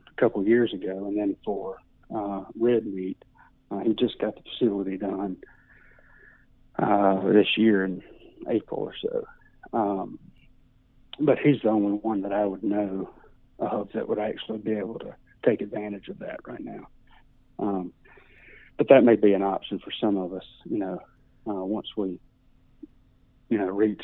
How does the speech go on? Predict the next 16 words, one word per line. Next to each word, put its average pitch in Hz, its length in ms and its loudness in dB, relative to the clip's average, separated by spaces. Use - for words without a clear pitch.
the - 100 -10
threshold 104 600 -2
where 98 100 -4
we 95 140 -6
can 101 100 -6
justify 101 500 -6
spending 101 340 -6
twenty, 110 280 4
thirty, 107 280 2
forty 104 260 0
thousand 104 360 -6
dollars 101 400 -4
<laughs> - 320 2
on 185 160 4
a 185 60 -6
processing - 600 -4